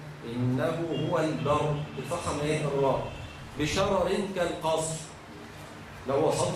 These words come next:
بشرر، الراء التانية إيه؟ مرققة لأنها مكسورة. طب لو وقفت بشرر، فخم الراء لأنها إيه؟ بعد إيه؟ فتح.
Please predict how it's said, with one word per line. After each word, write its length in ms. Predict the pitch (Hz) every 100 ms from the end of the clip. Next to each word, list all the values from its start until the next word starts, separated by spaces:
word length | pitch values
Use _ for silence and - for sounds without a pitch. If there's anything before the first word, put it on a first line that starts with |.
| - -
بشرر، 440 | 151 156 135 120 - 190 147 123 123
الراء 180 | 156
التانية 280 | 151 156 151
إيه؟ 220 | 135 147 147 151 -
مرققة 500 | 127 127 - 196 190
لأنها 160 | - 170
مكسورة. 460 | 156 - 208 202 - 120 -
طب 120 | 147
لو 160 | 147 151
وقفت 320 | 160 165 - - - - - - - - - - 139
بشرر، 720 | 131 156 151 147 147 151 151 - - - 180 - -
فخم 300 | 160 160 151
الراء 240 | 147 156 151
لأنها 180 | 147 156
إيه؟ 180 | 156 156
بعد 200 | 151 139
إيه؟ 260 | 147 151
فتح. 240 | 147 139